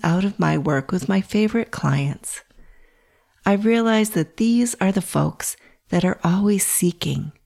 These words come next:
longing, yearning, just like me. They love to learn, are happy to question conventional wisdom,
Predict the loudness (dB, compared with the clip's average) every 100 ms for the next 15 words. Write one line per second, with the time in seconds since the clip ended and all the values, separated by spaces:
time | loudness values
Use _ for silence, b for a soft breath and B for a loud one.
0 | _ -6 0 2 4 4 2 -2 -8 -14
1 | _ _ -4 2 4 4 2 -2 -6 -14
2 | _ -4 -2 0 0 -2 -2 -2 -4 -10
3 | _ _ _ _ _ _ _ _ _ _
4 | -4 0 2 0 0 0 0 2 2 2
5 | 0 -2 b b b b b b 0 0
6 | 2 0 0 0 -2 -4 -2 -2 0 -2
7 | 0 0 0 2 2 2 0 0 2 2
8 | 0 0 0 2 -2